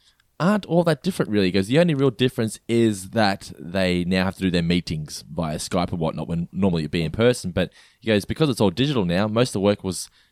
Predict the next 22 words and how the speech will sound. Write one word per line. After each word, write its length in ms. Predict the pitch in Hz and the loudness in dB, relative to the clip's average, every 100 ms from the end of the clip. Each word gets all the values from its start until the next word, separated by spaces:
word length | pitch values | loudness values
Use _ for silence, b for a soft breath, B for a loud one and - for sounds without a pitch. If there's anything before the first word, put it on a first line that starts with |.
| b | b
not 200 | 175 - | -2 0
done 160 | 107 95 | 0 0
from 180 | 90 82 | -4 -2
home, 260 | 120 135 | 2 2
but 80 | 87 | 0
it 40 | |
was 80 | 92 | -2
all 80 | 110 | 0
done 80 | 95 | 0
on 80 | 90 | 0
their 80 | |
computer." 420 | 87 85 - 165 80 | -2 -4 -2 -2 -2
So 140 | - | 0
he 80 | 90 | 0
goes, 180 | 95 92 120 | 2 0 -2
"Ac-, 140 | 127 | -2
when 140 | 117 | -2
it 20 | 117 | -2
comes 200 | 123 113 | -2 -4
to 80 | |
the 100 | - | -6
workload, 560 | 80 104 117 143 180 | 2 2 2 -2 -2